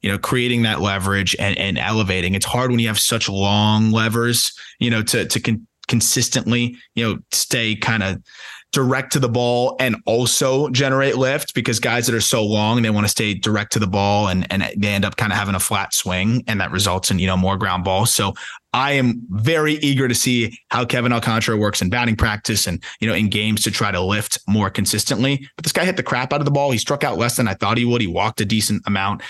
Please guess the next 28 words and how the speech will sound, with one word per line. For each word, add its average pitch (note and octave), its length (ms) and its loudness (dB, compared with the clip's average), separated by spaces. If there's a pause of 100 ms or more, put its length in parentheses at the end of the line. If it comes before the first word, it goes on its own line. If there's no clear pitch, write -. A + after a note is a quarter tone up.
(100)
you G#2+ 60 -2
know, G#2+ 80 0
as G2 140 -2
the G#2+ 80 0
rest G2+ 160 0
of G#2 60 -4
the - 20 0
season G#2+ 320 0
continued G#2+ 320 0
to F#2+ 80 -2
progress. A2 400 -2
And F2 180 -4 (340)
I C3 120 -2
thought C#3 160 -2
he A2 240 0
really, A2+ 540 0 (240)
uh, F#2+ 160 -2
elevated B2+ 480 2
his A2+ 160 0
status A2 400 -2
this - 180 2
year C#3+ 260 0
and A#2 140 0
could G#2+ 140 -4
continue G#2+ 380 0
to F#2 100 -2
do F#2 240 -2
so. D#3+ 420 0